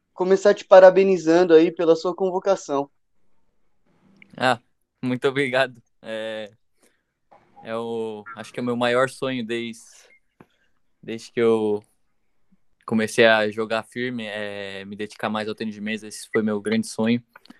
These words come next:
Speaker 2: participar de uma Olimpíada, então é um sonho realizado.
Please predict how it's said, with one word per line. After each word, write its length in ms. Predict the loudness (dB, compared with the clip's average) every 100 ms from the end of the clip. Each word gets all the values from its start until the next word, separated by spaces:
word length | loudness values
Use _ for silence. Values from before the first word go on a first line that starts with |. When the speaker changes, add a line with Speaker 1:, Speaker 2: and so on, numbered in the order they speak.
| _ _ _
Speaker 2:
participar 320 | -4 2 2
de 60 | 2
uma 80 |
Olimpíada, 500 | -2 -4 -2 2 2
então 680 | 0 -6 -6 -6 -10 -14 -16 _ _ _ _ -20 -20 _
é 60 | -8
um 60 |
sonho 240 | -6 -4 2
realizado. 540 | 2 0 -2 -2 -4